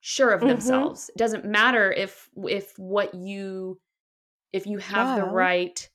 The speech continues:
Speaker 1: formula,
Speaker 2: Mm-hmm.
Speaker 1: as long as you can sell it that you are a hundred percent confident.
Speaker 3: Trial.
Speaker 2: But here's the interesting thing. There's a branch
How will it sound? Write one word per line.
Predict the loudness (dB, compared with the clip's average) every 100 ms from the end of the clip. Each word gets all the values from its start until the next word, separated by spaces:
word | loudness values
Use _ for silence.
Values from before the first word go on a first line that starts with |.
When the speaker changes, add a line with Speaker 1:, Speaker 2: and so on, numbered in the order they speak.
| _
Speaker 1:
formula, | -4 0 0 0 -2 -6 -8 -4
Speaker 2:
Mm-hmm. | -2 0 2
Speaker 1:
as | 2 0
long | -2 -2 -2
as | -2 -2
you | -4
can | -4 -8 -8
sell | -12 -2 0 2
it | 0 -4
that | -8 -6
you | -6 -2
are | -2 -2 -4
a | -8
hundred | -6 -6 -4 -4
percent | -4 -8 -8
confident. | -2 -2 -2 -2 0
Speaker 3:
Trial. | 2 0 -2 -4 -4
Speaker 2:
But | -4
here's | 0 0 4
the | 4
interesting | 4 0 0 0 0 -4 -4
thing. | -8 -8 -10 -16 _ _ _ _ _ _ _ _ _ _ 0
There's | 6 8 10 6 2 -6 -10 _ _ _ _ _ _ _ _ _ _ _ 2
a | 2
branch | 2 0 2 4 4 2 0 -2 -2 -4